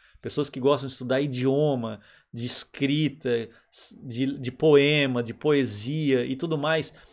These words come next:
Então você percebe que muito do que você escolhia na escola, talvez até mesmo gostar de cozinhar, culinária, gostar de fazer crochê, enfim, gostar de trabalhar com, com moda, com roupa,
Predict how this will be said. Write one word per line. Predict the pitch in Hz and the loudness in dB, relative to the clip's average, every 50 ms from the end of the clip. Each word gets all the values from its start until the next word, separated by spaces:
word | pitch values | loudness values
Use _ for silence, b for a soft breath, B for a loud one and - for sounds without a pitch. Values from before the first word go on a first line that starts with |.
| b b | b b
Então | - - - 208 214 | -8 2 2 4 4
você | 208 214 - - 226 | 4 4 6 6 6
percebe | 220 - 226 190 156 - - - 165 180 208 190 156 151 | 8 8 6 6 6 2 0 4 4 6 6 4 2 -2
que | - - 156 | -4 -4 -4
muito | 151 160 196 233 233 254 | -2 0 0 0 0 0
do | 202 202 | -4 -4
que | 196 - 190 | -6 -6 -4
você | 175 185 185 - 180 | -4 -2 0 0 -2
escolhia | 175 - - - 160 160 147 143 170 196 196 | -2 -2 -6 -2 0 2 2 4 4 2 2
na | 190 165 | 2 0
escola, | 151 - - - - - 139 151 175 196 190 156 120 - b b b b b b b b b _ | -2 -2 -4 -8 -4 0 2 4 6 6 4 2 0 -4 b b b b b b b b b _
talvez | - 170 180 160 131 143 165 180 202 208 190 - - - | 4 4 4 4 4 4 6 6 6 4 2 -2 -6 -8
até | - - 170 - 233 240 | -8 -8 0 2 2 4
mesmo | 240 220 208 220 226 208 208 202 | 4 6 6 6 6 6 4 0
gostar | 170 180 196 190 - - - 185 | 6 6 6 6 6 2 2 2
de | 190 175 185 | 2 0 -4
cozinhar, | - _ 185 196 165 151 185 170 151 151 165 175 156 - - | -10 _ -6 -4 -4 -2 -4 -2 0 2 2 2 0 -2 -4
culinária, | - 170 190 196 196 185 170 156 147 147 160 170 175 165 135 120 117 - b b b b b b b _ | -2 0 2 2 2 0 0 0 0 2 2 2 2 2 2 0 -2 -4 b b b b b b b _
gostar | - 165 160 - - 175 165 175 180 | -4 -4 -4 -2 2 4 4 4 4
de | 165 151 175 185 180 170 151 | 2 0 -2 -2 -2 -2 -4
fazer | - - 156 147 127 165 180 | 0 0 0 0 0 -4 -4
crochê, | - 185 185 165 - - - - 165 175 | -4 -2 0 0 0 0 0 0 2 2
enfim, | 180 156 131 - - 151 165 175 | 2 -2 -4 -6 -8 -8 -6 -4
gostar | 165 143 143 139 - 147 147 160 | -2 -2 -4 -2 0 2 2 2
de | 156 139 147 147 139 131 127 120 b b b b b b b - | 2 0 -4 -4 -2 -2 -2 -4 b b b b b b b 0
trabalhar | 135 147 151 160 165 | 0 2 4 4 2
com, | 160 - - 160 151 | 0 -2 -6 -6 -6
com | 147 - 147 | -6 -6 -8
moda, | 151 139 131 123 131 156 175 165 131 | -6 -4 -2 0 2 2 2 0 -2
com | 120 - 143 147 135 | -4 -4 -6 -6 -4
roupa, | 113 107 123 156 180 175 175 - 117 113 110 104 | 0 2 2 2 2 2 0 -4 -6 -6 -6 -8